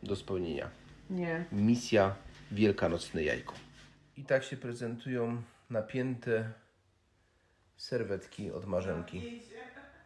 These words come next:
Speaker 1: Napięcie duże. Zamiast
Speaker 2: Napięte.
Speaker 1: Napięte.
Speaker 2: Tak.
Speaker 1: Zamiast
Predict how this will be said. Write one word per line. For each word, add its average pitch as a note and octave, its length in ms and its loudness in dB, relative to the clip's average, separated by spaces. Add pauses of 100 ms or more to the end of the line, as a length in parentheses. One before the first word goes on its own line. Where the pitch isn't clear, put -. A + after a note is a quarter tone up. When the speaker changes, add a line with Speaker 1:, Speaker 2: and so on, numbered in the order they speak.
(540)
Speaker 1:
Napięcie B2+ 460 4
duże. B2+ 480 6 (300)
Zamiast B2+ 500 8
Speaker 2:
Napięte. - 500 -8 (300)
Speaker 1:
Napięte. A#2 480 6 (360)
Speaker 2:
Tak. - 220 -8 (540)
Speaker 1:
Zamiast C#3 580 8